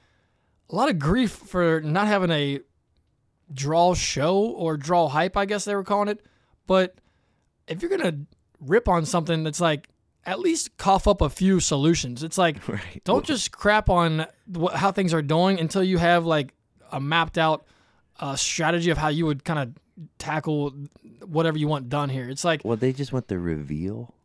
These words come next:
Speaker 2: or do they want
Speaker 1: they want it to be like a, a, a s-, a, something that's aired on T V that people are excited about, I guess, or, like, they, like, were like, "What do you want, pull names out of a hat?"
Speaker 2: Yeah.
Speaker 1: I don't know what they wanted, but
Speaker 2: 'Cause they do that already. They release it, and we all talk about the draw. It's exciting.
Speaker 1: Yeah,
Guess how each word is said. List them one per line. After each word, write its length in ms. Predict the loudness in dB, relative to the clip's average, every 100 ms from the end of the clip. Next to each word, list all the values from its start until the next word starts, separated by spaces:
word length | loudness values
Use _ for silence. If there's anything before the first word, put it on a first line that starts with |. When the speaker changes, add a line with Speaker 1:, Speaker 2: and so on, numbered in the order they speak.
| _
Speaker 2:
or 80 | -2
do 80 | 0
they 140 | 2
want 160 | 2 4
Speaker 1:
they 80 | 2
want 200 | 2 0
it 80 | 0
to 100 | 0
be 160 | 2
like 180 | 2 2
a, 240 | 0 -2 -8 -20 -12
a, 60 | -10 -6
a 40 |
s-, 400 | -4 -2 -4 -8 -16 _ _ _ _ _ _ _ _ -16
a, 100 | -16
something 320 | -10 -6 -2 -2
that's 160 | -2
aired 200 | -2 -2
on 100 | -2
T 180 | -2 -4
V 180 | -2 0
that 180 | 2 2
people 200 | 0 2
are 80 | 0
excited 340 | -2 -6 -6
about, 180 | -2 -2
I 60 | 0
guess, 260 | -2 -2
or, 140 | 0 2
like, 220 | 0 0
they, 120 | -2
like, 220 | -2 -4
were 140 | -6 -6
like, 160 | -6 -10 -12
"What 120 | -4
do 20 | -2
you 60 |
want, 280 | -2 -8 -10
pull 160 | -4 -2
names 160 | 0
out 100 | -2
of 60 | -4
a 60 |
hat?" 320 | -2 0 0 -4 -2
Speaker 2:
Yeah. 260 | 0 0 -2 -4
Speaker 1:
I 80 |
don't 140 | -2 0
know 100 | 2
what 260 | 0 -2 -8 -20 -6
they 160 | -2
wanted, 380 | 0 0 0 2
but 200 | 0 0 -6 _ -4
Speaker 2:
'Cause 120 | 2
they 140 | 4
do 180 | 4 4
that 120 | 4 4
already. 380 | 2 2 2
They 180 | 2 2
release 400 | 4 4 4 4
it, 160 | 2 2
and 100 | 2
we 80 | 2
all 140 | 2
talk 180 | -2 -4
about 220 | -4 -4
the 80 | -4
draw. 320 | 0 0 -2
It's 160 | -6 -10
exciting. 500 | -8 -4 -4 0 2
Speaker 1:
Yeah, 220 | 2